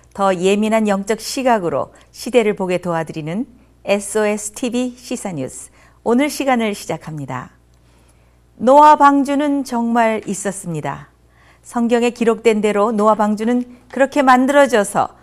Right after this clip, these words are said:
성경에 기록-, 기록된 그곳에 있었습니다. 드디어 발견된 노아 방주로 온 세상이 떠들썩했었습니다. 그러나 그 뉴스는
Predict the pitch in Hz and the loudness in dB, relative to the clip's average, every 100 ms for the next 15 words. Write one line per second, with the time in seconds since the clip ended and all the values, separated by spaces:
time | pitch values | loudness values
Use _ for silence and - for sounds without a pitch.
0 | _ - - 269 262 262 277 277 240 220 | _ -14 -4 -2 2 2 2 0 -2 -2
1 | - - - 226 220 220 214 208 - 196 | -6 -10 -2 0 0 0 -2 -2 -6 -2
2 | 202 - 165 - _ _ - 170 175 160 | -2 -2 -8 -10 _ _ -14 -10 -8 -10
3 | 160 151 151 160 - - _ - 247 302 | -10 -12 -12 -14 -20 -20 _ -4 0 4
4 | 349 359 277 294 294 294 277 294 285 240 | 6 8 6 6 4 2 4 4 2 2
5 | 233 233 214 185 180 165 156 - - _ | 4 4 4 -2 -6 -4 -4 -6 -12 _
6 | _ 170 185 190 226 220 180 151 139 - | _ -6 -4 -6 -6 -6 -6 -6 -8 -10
7 | _ _ _ _ _ - 220 233 220 214 | _ _ _ _ _ -4 -2 -2 -4 -4
8 | 214 220 - 175 156 139 120 - - - | -4 -8 -10 -10 -8 -8 -8 -10 -18 -20
9 | - 240 294 311 320 269 294 294 311 285 | -6 0 2 2 0 0 -2 -2 -2 0
10 | 339 | -2